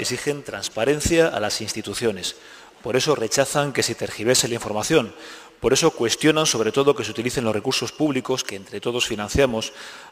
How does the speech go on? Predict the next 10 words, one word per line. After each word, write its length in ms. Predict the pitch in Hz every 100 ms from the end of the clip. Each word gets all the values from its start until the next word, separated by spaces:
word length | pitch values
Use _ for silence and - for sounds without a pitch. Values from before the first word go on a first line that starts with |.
| -
para 160 | 104 107
estrategias 520 | 110 104 120 - 120
de 80 | 110
manipulación. 680 | 101 101 92 92 110 87 82 - - - _ _
Estrategias 580 | - - - 135 160 160
que 120 | 139
sirven 320 | - 127 135
a 20 | 110
intereses 400 | 104 120 131 117
particulares, 840 | 101 139 143 135 135 156 156